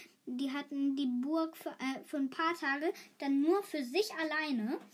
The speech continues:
Das heißt, vier Tage eine ganze Burg für sich selber. Da musste man sich nur halt se-, das Essen selbst machen und, und irgendwie alle möglichen Sachen mitbringen, zum Bäcker gehen und so. Für den war das dann, äh, ganz schön.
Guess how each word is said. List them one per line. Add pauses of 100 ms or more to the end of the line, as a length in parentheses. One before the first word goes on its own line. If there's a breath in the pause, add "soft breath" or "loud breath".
(220 loud breath)
Das
heißt,
vier
Tage
eine
ganze
Burg
für
sich
selber. (460 loud breath)
Da
musste
man
sich
nur
halt
se-,
das
Essen (100)
selbst
machen (580 loud breath)
und, (340)
und
irgendwie
alle
möglichen
Sachen
mitbringen,
zum
Bäcker
gehen
und
so. (340 loud breath)
Für
den
war
das
dann,
äh,
ganz
schön.